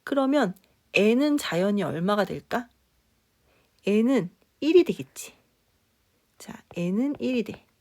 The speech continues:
알파는 로그 오가 될 거야. 그러면 지금 구하고자 하는 요 분수 부분을 볼게. 분수 부분은 어떻게 되느냐? N 자리에다가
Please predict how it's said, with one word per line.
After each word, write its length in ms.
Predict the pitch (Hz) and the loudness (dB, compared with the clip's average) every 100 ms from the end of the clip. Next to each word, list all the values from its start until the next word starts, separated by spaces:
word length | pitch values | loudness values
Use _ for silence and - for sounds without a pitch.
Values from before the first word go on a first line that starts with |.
| _ _ - _ | _ _ -20 _
알파는 640 | - 151 - 180 202 294 262 | -8 -8 -6 -4 -2 0 0
로그 320 | 160 160 202 | -2 -2 -2
오가 380 | 165 147 190 185 | -2 -4 -4 -8
될 160 | 180 | -10
거야. 220 | - - - _ _ _ _ _ _ - - _ _ | -16 -20 -20 _ _ _ _ _ _ -20 -20 _ _
그러면 600 | 269 262 208 196 220 175 | -2 2 2 2 0 -2
지금 320 | - 214 214 | -2 0 0
구하고자 560 | - 208 233 240 254 233 | 4 6 6 4 2 2
하는 280 | 208 180 | 2 -2
요 120 | 160 175 | -4 -4
분수 480 | - 220 233 247 277 | -2 0 0 0 -4
부분을 360 | 240 180 165 160 | -4 -6 -6 -6
볼게. 680 | - 156 - 143 156 214 226 | -6 -6 -4 -2 0 0 -2
분수 480 | - 220 226 254 | -2 -2 -2 -4
부분은 540 | 220 151 151 170 202 180 _ _ _ _ _ _ | -6 -6 -6 -2 -2 -4 _ _ _ _ _ _
어떻게 420 | 180 - 240 - | -8 -2 -2 0
되느냐? 480 | 214 151 156 180 180 _ - - _ _ - | -2 -2 -4 -4 -6 _ -20 -20 _ _ -2
N 320 | 190 233 262 | 2 4 2
자리에다가 920 | 240 175 160 185 160 139 143 185 185 | 0 -2 0 0 0 -2 -2 -2 -2